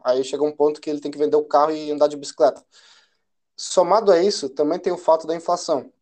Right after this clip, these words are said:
que o Estado, ele começa a entrar em dívida, porque um psicopata, ele nunca tem um limite. Pra ele, eh, quanto mais poder ele tiver, melhor. Então, ele vai imprimir dinheiro, ele vai fazer o que for possível pra ele ficar rico.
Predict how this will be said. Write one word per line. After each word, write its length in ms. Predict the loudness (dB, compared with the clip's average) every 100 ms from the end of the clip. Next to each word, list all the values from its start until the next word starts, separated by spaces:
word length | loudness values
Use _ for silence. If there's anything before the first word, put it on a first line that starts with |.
| _
que 140 | -6
o 40 | -6
Estado, 360 | 0 2 4
ele 80 | 0
começa 600 | 0 2 2 2 0 0
a 80 | 0
entrar 240 | 0 2 2
em 60 |
dívida, 320 | 0 -6 -6
porque 520 | -6 -6 2 4 2 -2 _ _ _ _ _ _ -4
um 300 | -2 -2 -4
psicopata, 580 | -4 -2 0 2 2 0
ele 100 | -2
nunca 200 | -2 -2
tem 120 | 0
um 40 |
limite. 420 | 0 0 -6 -6 -4
Pra 220 | 2 4
ele, 400 | 4 0 -4 -2
eh, 320 | 0 0 0
quanto 300 | -2 -2 0
mais 340 | 0 0 0 -4
poder 320 | 0 2 2
ele 120 | 0
tiver, 260 | -4 0 2
melhor. 380 | 4 2 2 -4 _ _ _ _ _
Então, 500 | -8 0 4 4 0 -8
ele 140 | -4
vai 280 | 4 4 4
imprimir 440 | 0 -6 -6 -6 -2
dinheiro, 220 | -2 0
ele 60 | -2
vai 80 |
fazer 200 | -4 -8
o 20 | -10
que 80 |
for 160 | -8 -8
possível 460 | -6 -8 -8 -4 -4
pra 140 | -4
ele 100 | -8
ficar 200 | -2 2
rico. 260 | 2 0